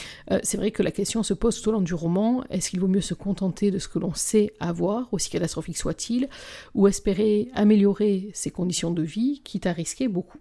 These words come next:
J'ai beaucoup aimé, moi en tout cas, euh, ce roman, parce que d'une part, je l'ai déjà dit, je crois, j'aime énormément la manière dont Karine Vitelli écrit. Je trouve qu'elle a une écriture qui est très délicate, qui, euh, à la fois n'est pas, euh, précieuse,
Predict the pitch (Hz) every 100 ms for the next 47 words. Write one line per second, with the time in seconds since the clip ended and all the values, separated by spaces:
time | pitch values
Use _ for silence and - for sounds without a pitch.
0 | _ _ _ _ _ _ _ - - -
1 | - - - 190 233 175 269 - 240 214
2 | 202 214 - 196 208 185 220 - 185 190
3 | - 214 190 180 233 294 277 - - 196
4 | 165 175 196 202 175 175 - 165 165 165
5 | 175 170 156 151 170 - 190 190 - -
6 | - - 180 - - 220 220 202 208 185
7 | 180 185 180 175 170 180 175 170 - 170
8 | - 185 - 233 262 - - 160 160 -
9 | 175 220 - - - 180 208 185 185 -
10 | 220 262 - - - - - 220 220 202
11 | 196 202 - 196 196 - 220 208 185 202
12 | 202 202 185 185 - - 226 208 - 208
13 | 208 -